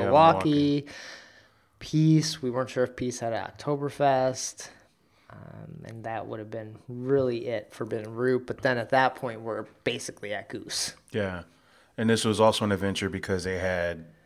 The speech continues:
Speaker 2: two different Oktoberfest styles on.
Speaker 1: Right. They had a Fest beer and a Marzen.
Speaker 2: Yeah. One was from, I wanna say Brewer's Kitchen.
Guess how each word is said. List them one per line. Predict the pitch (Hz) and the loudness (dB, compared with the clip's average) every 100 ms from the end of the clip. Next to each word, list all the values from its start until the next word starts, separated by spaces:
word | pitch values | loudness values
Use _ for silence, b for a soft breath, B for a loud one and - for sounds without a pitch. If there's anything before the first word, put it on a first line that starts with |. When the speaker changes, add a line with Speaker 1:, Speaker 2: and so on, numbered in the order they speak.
| b b - 80 - - _ - | b b -20 -18 -20 -20 _ -12
Speaker 2:
two | - 92 90 | -12 -12 -10
different | 95 92 101 98 95 | -10 -6 -4 -4 -6
Oktoberfest | - - - - - | -8 -6 -6 -8 -14
styles | - - | -14 -14
on. | - - - | -16 -18 -16
Speaker 1:
Right. | 127 127 131 110 | -12 -2 0 0
They | 120 | -4
had | 110 | -10
a | - | 0
Fest | 165 170 - | 4 4 2
beer | 175 170 170 - | 2 2 0 -4
and | 135 | -4
a | |
Marzen. | 131 113 110 - - B B | -2 -4 -4 -10 -16 B B
Speaker 2:
Yeah. | 110 98 92 | 0 2 2
One | 110 113 120 | 2 4 4
was | 110 | 2
from, | - 110 104 101 | 2 2 2 0
I | 98 | -2
wanna | 120 | 0
say | 131 101 | 0 -2
Brewer's | 101 92 | -2 -4
Kitchen. | - - - | -6 -12 -14